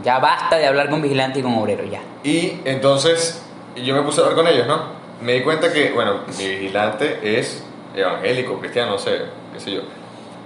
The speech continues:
Speaker 2: Y me di cuenta que el obrero también son, son de la misma iglesia, qué sé yo, se pusieron a hablar cuestiones
Speaker 1: Basta
Speaker 2: ahí.
Speaker 1: de evangélico ya.
Speaker 2: Y de repente yo, listo, me retiro de esa conversación, estoy ahí en el mismo lugar, pero estoy aquí en mi teléfono, en mi vaina.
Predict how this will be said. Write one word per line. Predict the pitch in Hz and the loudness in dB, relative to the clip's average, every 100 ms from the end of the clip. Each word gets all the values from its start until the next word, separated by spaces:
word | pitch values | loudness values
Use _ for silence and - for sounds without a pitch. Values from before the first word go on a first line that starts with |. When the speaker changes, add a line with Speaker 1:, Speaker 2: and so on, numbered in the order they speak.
| - | -6
Speaker 2:
Y | 196 | 0
me | 202 | 4
di | 220 | 4
cuenta | 196 190 220 | 4 4 4
que | 190 | 6
el | 160 | 6
obrero | 151 147 147 - | 6 6 6 4
también | 143 131 139 180 | 4 4 2 2
son, | 135 120 107 | 2 0 0
son | 101 101 | -2 2
de | 127 | 2
la | 104 | 2
misma | 101 123 | 0 0
iglesia, | 101 101 127 | 2 2 2
qué | 104 | 0
sé | 98 | -2
yo, | 120 | -2
se | 127 | -2
pusieron | - 107 135 | -4 2 4
a | 139 | 6
hablar | 135 135 | 4 2
cuestiones | 120 135 151 | 2 4 4
Speaker 1:
Basta | - 160 | 4 2
Speaker 2:
ahí. | |
Speaker 1:
de | 151 | 4
evangélico | 135 123 131 135 135 | 2 2 2 2 2
ya. | 120 78 - - - - - - - - - - | 0 -2 -6 -16 -18 -18 -18 -18 -18 -18 -18 -6
Speaker 2:
Y | 143 | 2
de | 143 | 4
repente | 139 143 147 160 | 4 4 2 2
yo, | 165 175 185 - - - | 4 4 4 2 -4 -6
listo, | 139 131 | -4 0
me | 104 | 0
retiro | 98 98 123 135 | 2 2 0 2
de | |
esa | 170 | 4
conversación, | 185 175 170 - 175 | 4 4 4 2 2
estoy | 139 104 113 | 2 2 4
ahí | 147 | 4
en | 165 | 4
el | 170 | 2
mismo | 170 180 | 4 4
lugar, | 180 185 190 | 6 4 4
pero | 190 | 4
estoy | 139 117 127 | 2 2 0
aquí | 135 | 2
en | 151 | 0
mi | |
teléfono, | 165 117 139 - 143 | 2 4 4 4 2
en | |
mi | 127 | 2
vaina. | 151 190 | 2 2